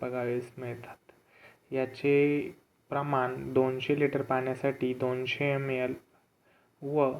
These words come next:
याचीवाली मार्केटमध्ये प्राईस आपल्याला एक लिटरची बावीसशे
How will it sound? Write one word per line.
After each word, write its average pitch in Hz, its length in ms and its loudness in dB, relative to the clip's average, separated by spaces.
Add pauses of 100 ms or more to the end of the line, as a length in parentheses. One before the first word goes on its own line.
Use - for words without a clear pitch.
(240)
याचीवाली 135 540 0
मार्केटमध्ये 135 760 2
प्राईस 131 680 2
आपल्याला 127 400 -4
एक 127 220 -4
लिटरची 127 800 0 (560)
बावीसशे 135 1120 2